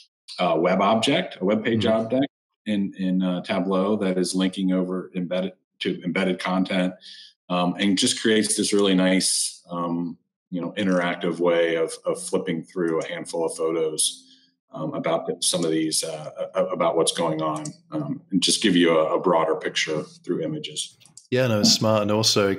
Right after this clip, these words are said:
Speaker 2: uh, it facilitates interaction. So if you wanna, I'm just doing it now. If I click on one, it expands out. I can see it in more detail. And it's, yeah, it's not just sort of a gimmicky thing. It's, it's actually going, "Hey, if you want to, hey, go look at it in more, in, in its kind of
Speaker 1: Right.
Speaker 2: go-,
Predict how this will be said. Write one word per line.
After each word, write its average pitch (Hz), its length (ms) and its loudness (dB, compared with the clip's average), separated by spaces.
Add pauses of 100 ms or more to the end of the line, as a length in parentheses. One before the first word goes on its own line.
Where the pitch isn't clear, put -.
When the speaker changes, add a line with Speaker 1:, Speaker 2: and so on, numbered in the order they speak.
(320)
Speaker 2:
uh, 110 60 -4
it 98 200 -2
facilitates 101 680 -2
interaction. 92 640 -2
So - 160 0
if 92 180 -6
you 107 80 2
wanna, 92 180 -2 (360)
I'm 101 100 -6
just 101 160 -2
doing 95 160 0
it 92 100 -4
now. 95 160 -2
If 90 120 -4
I 95 80 0
click - 280 0
on 110 100 2
one, 92 180 0
it 92 160 -2
expands 95 560 -2
out. 92 220 0
I 92 60 -8
can - 120 -8
see 101 240 2
it 95 60 -2
in 95 60 -6
more 90 180 -4
detail. 92 500 -2
And 90 80 -4
it's, - 260 0 (760)
yeah, 104 100 4
it's - 160 2
not 113 120 4
just 110 300 2
sort 104 180 2
of 98 40 0
a 98 60 -2
gimmicky 98 440 0
thing. 147 280 2
It's, 95 260 0
it's 104 180 0
actually 104 280 0
going, 95 240 0
"Hey, 104 280 0 (680)
if - 80 -8
you 98 80 2
want 127 200 0
to, 92 200 0
hey, 95 260 -6
go 104 180 0
look 107 200 -2
at 101 60 0
it - 260 -6
in 104 80 -6
more, 95 260 -4 (600)
in, 104 120 -2
in 101 180 -2
its 95 120 0
kind - 180 2
of 92 60 -2
Speaker 1:
Right. - 80 -6
Speaker 2:
go-, 101 180 0